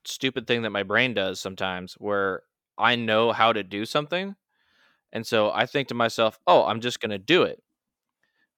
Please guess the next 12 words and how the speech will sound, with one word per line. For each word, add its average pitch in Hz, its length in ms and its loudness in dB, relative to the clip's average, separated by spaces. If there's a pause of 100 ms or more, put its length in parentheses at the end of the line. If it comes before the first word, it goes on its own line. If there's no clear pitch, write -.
(240)
without 123 540 4
realizing 135 500 4
that, 135 200 -6
that 110 220 0
there's 110 200 -2
gonna 107 260 -4
be, 113 440 -2 (100)
like, 95 400 -2 (140)
a, 101 340 2
uh, 92 540 2 (1500)
a 107 60 2
learning 113 680 2